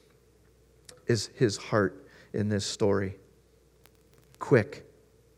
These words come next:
bring the best robe and put it on him. Put a ring on his finger and sandals on his feet. Bring the fattened calf and kill it. Let's have a feast and celebrate. For this son of mine was dead, and now he's alive.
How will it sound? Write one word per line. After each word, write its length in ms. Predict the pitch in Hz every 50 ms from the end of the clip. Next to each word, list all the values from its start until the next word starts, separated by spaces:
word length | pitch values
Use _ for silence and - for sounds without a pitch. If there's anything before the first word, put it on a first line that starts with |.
| _ _ _ _ _ _ _ _
bring 280 | - 147 156 170 175 165
the 100 | 156 143
best 360 | 127 147 143 139 135 - -
robe 360 | 113 120 120 123 117 110 101
and 180 | 104 104 104 -
put 180 | - 147 131
it 100 | 131 123
on 200 | 120 113 113 110
him. 160 | 104 98 90 95 - - _ - - - - - - - _
Put 200 | - - 196 202
a 80 | 196 170
ring 320 | 156 147 170 180 185 180
on 160 | 180 170 160
his 180 | 151 135 123 -
finger 400 | - - 165 170 165 147 139 127
and 120 | 123 120
sandals 500 | 110 - - 156 156 165 170 170 160 139
on 140 | 156 151 151
his 180 | 139 117 113 -
feet. 320 | - - 160 139 113 - - - - - - -
Bring 280 | 135 160 196 220 214
the 100 | 208 190
fattened 480 | 151 - - 185 180 180 - - 165 131
calf 340 | - 175 160 156 156 151 -
and 160 | 135 123 113
kill 280 | - - 180 160 147 131
it. 180 | 117 - - - - - - -
Let's 220 | - 165 175 -
have 180 | - 185 175 139
a 80 | 120 113
feast 580 | - - - 170 156 123 101 - - - - - - -
and 160 | - 135 127 117
celebrate. 680 | - - - 170 160 147 139 123 113 120 120 110 - - - - - -
For 160 | - - 175
this 180 | 170 175 151 -
son 240 | - - 190 196 208
of 140 | 202 165
mine 280 | 160 175 175 175 175 165
was 200 | 156 147 131 127
dead, 340 | 123 127 165 170 180 185 185
and 140 | - - 139
now 180 | 151 156 156
he's 140 | 160 147 123
alive. 560 | 131 117 127 147 151 151 160 196 196 185 180